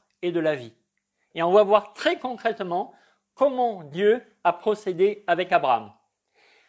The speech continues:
Abraham a vécu bien avant la loi, c'est le père, l'exemple même du croyant, donc ça va nous parler, je l'espère,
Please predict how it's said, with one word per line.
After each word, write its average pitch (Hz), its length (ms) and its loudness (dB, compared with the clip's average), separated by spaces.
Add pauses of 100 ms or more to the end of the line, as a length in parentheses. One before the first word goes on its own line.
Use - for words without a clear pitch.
(120)
Abraham 180 480 6
a 170 80 2
vécu 175 360 -4
bien 196 280 0
avant 226 240 4
la 185 140 2
loi, 175 400 0
c'est - 160 -6
le 180 100 -2
père, 254 460 -2
l'exemple 214 580 -2
même 202 380 -6 (160)
du 170 200 -8
croyant, 175 540 0 (300)
donc 170 180 -8
ça 170 120 -2
va 170 100 2
nous 165 120 -8
parler, 170 380 0
je 165 80 -6
l'espère, 165 520 -4